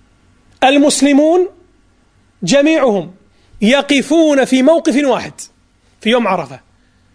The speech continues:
بل يقول الفقهاء: "لو أخطأ المسلمون في دخول شهر ذي الحجة"، وهذا ممكن يقع مثل ما يخطئون في، في رمضان، يخطئ،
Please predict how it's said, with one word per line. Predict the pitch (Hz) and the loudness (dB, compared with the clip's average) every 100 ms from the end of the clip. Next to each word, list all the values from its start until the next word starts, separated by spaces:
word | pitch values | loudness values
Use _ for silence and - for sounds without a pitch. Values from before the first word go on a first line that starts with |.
| _ _ - | _ _ -6
بل | 214 277 | -2 0
يقول | 277 277 349 320 | 0 0 0 0
الفقهاء: | - 254 214 165 196 202 233 _ _ _ _ _ _ _ 226 | 0 -2 -2 -2 -4 -4 -10 _ _ _ _ _ _ _ 0
"لو | 233 254 | 2 2
أخطأ | 277 370 - - 262 262 | 2 0 -2 -4 -2 0
المسلمون | 247 247 320 285 302 339 262 147 - _ _ _ _ _ _ _ _ _ | 0 0 0 0 2 2 0 -2 -12 _ _ _ _ _ _ _ _ _
في | 254 196 | -2 0
دخول | 240 - 311 262 | 0 2 0 0
شهر | 320 254 | 0 0
ذي | 220 | -2
الحجة"، | 202 226 156 220 | -2 -2 -2 -4
وهذا | 214 339 466 | 0 -2 -2
ممكن | 277 262 | -4 -2
يقع | 302 349 262 269 - _ _ _ | 0 0 -2 -4 -8 _ _ _
مثل | 370 302 | -2 0
ما | 311 | -2
يخطئون | - 339 | -2 -2
في، | 269 302 | 0 0
في | 311 | 0
رمضان، | 311 294 294 269 - _ _ _ - | 0 0 -2 -4 -10 _ _ _ 0
يخطئ، | 403 - 294 | 0 0 -8